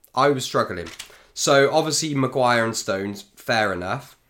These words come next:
And then you're looking at people like Mings, Tarkowski,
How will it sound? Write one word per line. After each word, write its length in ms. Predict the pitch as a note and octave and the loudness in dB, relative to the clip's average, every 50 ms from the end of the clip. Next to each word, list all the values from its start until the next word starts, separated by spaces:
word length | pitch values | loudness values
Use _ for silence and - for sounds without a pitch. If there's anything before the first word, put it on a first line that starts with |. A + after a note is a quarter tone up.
| _ _ _ _ _ _ _ _ _ _ _ _ _ _ _ _ _ _ _ _ _ - - - _ - | _ _ _ _ _ _ _ _ _ _ _ _ _ _ _ _ _ _ _ _ _ -20 -20 -20 _ -6
And 160 | A#2 A2+ A#2+ | -4 -2 0
then 400 | C3+ D3 E3 F3 F3 F3+ E3+ - - - | 2 2 2 2 0 -2 -2 -4 -8 -8
you're 160 | - D3+ D#3 | -4 -4 -2
looking 240 | D#3+ D#3+ D3+ - D3 | -2 -2 -2 -2 -4
at 140 | C3 - - | -6 -6 -8
people 260 | D3+ C#3+ C3 C#3+ C#3+ | -10 -8 -4 -2 -2
like 420 | B2+ A#2+ A#2+ A#2+ A#2 - - - _ _ _ _ | 0 0 0 -2 -4 -8 -12 -20 _ _ _ _
Mings, 720 | - A2 A#2 B2 A#2+ A#2+ A#2+ A#2+ B2 B2 A#2 - - - _ _ _ _ _ _ | -6 -2 0 0 2 2 2 0 -2 -4 -6 -6 -10 -12 _ _ _ _ _ _
Tarkowski, 1080 | - - - G2+ F#2+ - - - B2 A2+ - - - - A#2+ A#2 A#2 A#2 A#2+ A#2+ A#2 | -14 -8 -6 -6 -6 -6 -4 -4 -4 -4 -4 -6 -8 -6 -6 -6 -4 -4 -6 -8 -10